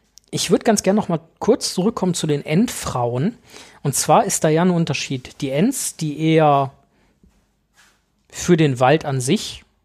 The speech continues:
zuständig sind und die Entfrauen, die auch eher für die Gärten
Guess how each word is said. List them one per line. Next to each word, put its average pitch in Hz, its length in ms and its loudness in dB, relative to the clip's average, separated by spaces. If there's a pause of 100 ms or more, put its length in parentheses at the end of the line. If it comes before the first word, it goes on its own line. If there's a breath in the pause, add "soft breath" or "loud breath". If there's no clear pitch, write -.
(280)
zuständig 185 680 -2
sind 180 280 -4
und 143 140 -6
die 147 100 -6
Entfrauen, 151 600 0
die 143 340 -2 (560 soft breath)
auch 147 360 4
eher 147 520 4 (960)
für - 180 -4
die 143 160 -2
Gärten 143 560 2